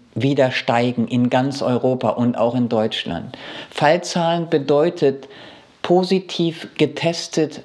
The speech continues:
auf sars cov zwei. Das sind die Fallzahlen und die steigen.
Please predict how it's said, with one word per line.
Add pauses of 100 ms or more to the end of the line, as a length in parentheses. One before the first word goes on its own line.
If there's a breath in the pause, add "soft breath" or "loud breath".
auf (160)
sars
cov
zwei. (360 loud breath)
Das
sind
die
Fallzahlen
und
die
steigen.